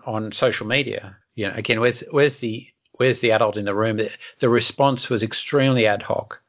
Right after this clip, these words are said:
not very well thought out. Their apology was not very well accepted, and, um, they will have lost significant re-, revenue because of these things.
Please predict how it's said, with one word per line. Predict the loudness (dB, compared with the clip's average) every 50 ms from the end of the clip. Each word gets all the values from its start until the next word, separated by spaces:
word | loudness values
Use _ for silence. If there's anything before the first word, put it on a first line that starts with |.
| _ _ -2
not | 2 2 2 4 4
very | 4 4 4
well | 4 4 2 2
thought | 0 -2 -4 -4 -2
out. | -2 -2 -2 -2 -4 -8 -12 _ _ _ _ _ _ _
Their | 0 2 2 2
apology | 2 2 2 2 2 2 2 0 0 -2
was | -2 -2 -4 0 0
not | 0 0 2
very | 2 2 2 2
well | 2 0 0 0
accepted, | 0 -2 -2 -4 -4 -4 -4 -6 -6 -8 -8 -20 _ _ -6
and, | -2 0 2 2 2 2 2
um, | 4 4 2 2 -2 -6 -2 0
they | 2 4 4
will | 4 2 0
have | 0 0 0
lost | 0 0 0 -2 -4 -4
significant | -4 -2 0 2 2 4 4 2 0 -2 -2 -2 -2 0
re-, | 2 2 0 0 0
revenue | 0 2 2 2 2 0 -2 -2 -4
because | -4 -4 -2 -2 -2 0 0
of | 2
these | 0 0 0 -2 -6
things. | -12 -14 _ -18 -20 -20